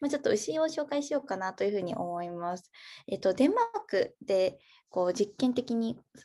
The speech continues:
やられてることがあるんですけれども、そのデンマークにこう、牛舎の中に温室くらいの大きさのプラスチック製のボックスがあって、その中にこう、デイジーというふうに名付けられた、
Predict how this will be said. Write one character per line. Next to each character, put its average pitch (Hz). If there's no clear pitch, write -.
や 226
ら 220
れ 208
て 208
る 208
こ 208
と 196
が 165
あ 208
る 185
ん 165
で 180
す -
け 165
れ 165
ど 185
も、 247
そ 233
の 226
デ 247
ン 269
マ 285
ー -
ク 226
に 185
こ 180
う、 -
牛 339
舎 226
の 180
中 190
に 185
温 277
室 311
く 311
ら 277
い 247
の 277
大 214
き -
さ 214
の 240
プ -
ラ 294
ス -
チ -
ッ -
ク 311
製 302
の 294
ボ 226
ッ -
ク 277
ス 277
が 269
あ 262
っ 262
て、 -
そ 269
の 294
中 320
に 254
こ 180
う、 175
デ 294
イ 208
ジ 180
ー -
と 175
い 170
う -
ふ 175
う -
に 165
名 170
付 185
け 196
ら 190
れ 170
た、 156